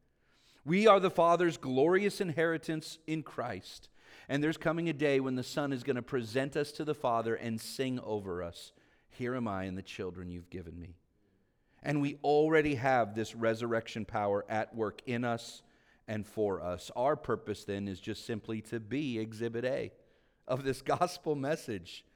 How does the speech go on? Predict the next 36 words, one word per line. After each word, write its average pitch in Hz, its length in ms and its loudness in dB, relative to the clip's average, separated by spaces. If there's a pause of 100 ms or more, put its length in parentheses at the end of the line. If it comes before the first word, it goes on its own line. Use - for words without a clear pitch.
(280)
that 165 160 8
we're 202 140 12
the 196 100 10
temple. 208 560 6 (340)
We're 196 140 12
the 254 100 6
place 233 380 6
where 208 140 6
God's 196 320 8
glory 202 340 8
dwells 185 340 6
on 175 160 6
earth, 233 300 8
where 175 160 6
people 208 340 0
come 226 320 6
to 196 120 -2
the 165 80 2
gathering, 202 520 6
they 196 120 10
can 185 260 0
meet 202 260 2
God 214 380 10
and 185 120 6
hear 220 380 8 (200)
the 202 100 4
good 233 280 6
news 220 360 4
of 202 80 2
the 196 60 0
gospel. 202 840 -2 (880)
May 170 120 -2
the 175 120 0
Lord 175 300 2
use 143 480 -4
us - 460 -12